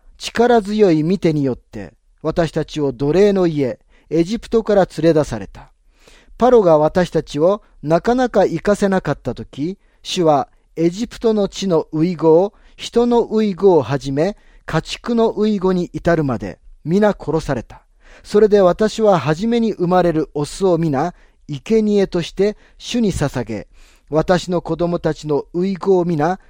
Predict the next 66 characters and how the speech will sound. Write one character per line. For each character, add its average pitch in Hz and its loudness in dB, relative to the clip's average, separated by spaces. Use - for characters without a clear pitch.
私 156 -4
は 180 0
あ 123 -6
が 151 0
な 170 0
う 131 -4
の 90 -12
だ。」 - -20
こ 185 0
の 185 2
祭 170 0
り 160 2
は、 180 4
神 190 0
様 160 -2
が 151 0
彼 190 2
ら 135 2
を 101 -6
エ 165 0
ジ 214 -6
プ - -20
ト 214 -2
の 202 -2
地 - -14
か 175 0
ら 139 2
解 185 0
放 165 -4
さ 160 -2
れ 147 -2
た 143 -6
こ 127 -8
と 127 -8
を 190 0
イ 156 -6
ス 233 -8
ラ 233 4
エ 220 4
ル 170 0
人 143 -4
が 151 2
覚 156 0
え 196 -2
て 175 -2
い 160 0
る 151 -4
た 143 -6
め 147 -4
の 190 0
も 151 -2
の 113 -6
で - -20
し - -20
た。 - -20
彼 180 4
ら 151 2
の 147 -2
息 147 -6
子 170 -6
た 156 -2
ち 151 -12
の 143 0
う 143 -2
ち - -12
の 139 -4